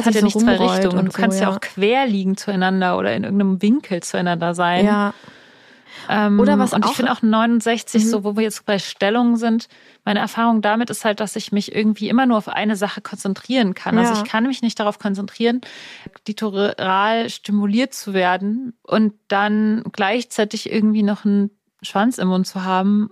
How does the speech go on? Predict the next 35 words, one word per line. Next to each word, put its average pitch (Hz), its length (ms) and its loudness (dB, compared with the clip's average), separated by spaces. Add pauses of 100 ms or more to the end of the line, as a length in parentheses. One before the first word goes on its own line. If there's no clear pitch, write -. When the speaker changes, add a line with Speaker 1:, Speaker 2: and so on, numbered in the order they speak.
(120)
Speaker 1:
und 196 360 0
das 196 560 -2
dann 208 360 -2
so 220 180 -8
zu 208 160 -4
machen, 196 220 0
dass 190 160 -2
ich - 140 -12
den 196 400 0
nicht 208 240 -2
mit 202 120 -2
den 196 120 0
Zähnen 214 500 2 (280)
Speaker 2:
<laughs> 180 280 -4
Speaker 1:
aufspieße. 208 840 0
Vor - 220 -2
allem, 214 320 0
weil 190 300 0
wenn 196 100 0
man 190 240 0 (160)
irgendwie 190 220 -2
da 185 140 0
so 180 120 -6
liegt 208 440 -6 (420)
und - 380 0
dann 190 380 -2 (180)
muss - 180 -6
man 196 80 0
das 190 120 -4
ja 196 80 0
noch 190 100 -2
viel 233 280 0
mehr 208 180 0
kontrollieren, 202 680 0
dass 196 240 -6